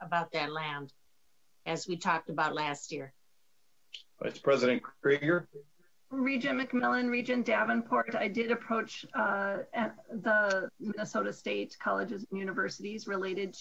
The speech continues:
Speaker 3: to their real estate per-, person related to this and whether or not they had any interest.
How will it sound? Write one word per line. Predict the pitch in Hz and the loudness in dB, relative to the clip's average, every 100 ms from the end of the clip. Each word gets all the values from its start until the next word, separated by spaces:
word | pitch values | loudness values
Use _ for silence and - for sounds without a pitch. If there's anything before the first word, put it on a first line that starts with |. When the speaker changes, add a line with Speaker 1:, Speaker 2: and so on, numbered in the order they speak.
| - | -6
Speaker 3:
to | 208 190 190 190 143 - 208 | -2 0 0 -2 -6 -10 -4
their | 214 208 | -2 -2
real | 208 208 | -2 -4
estate | - - 175 - | -4 -6 -6 -6
per-, | - - - | -4 -4 -2
person | 202 185 180 | -4 -2 -4
related | 185 175 175 180 | -2 -2 -4 -4
to | - | -6
this | 180 175 - | -6 -6 -6
and | 185 185 180 | -6 -4 -4
whether | 180 175 185 | -6 -6 -6
or | |
not | 180 175 | -4 -4
they | 185 | -6
had | 175 233 | -6 -6
any | 185 180 | -4 -6
interest. | 180 185 208 208 - | -6 -8 -6 -6 -8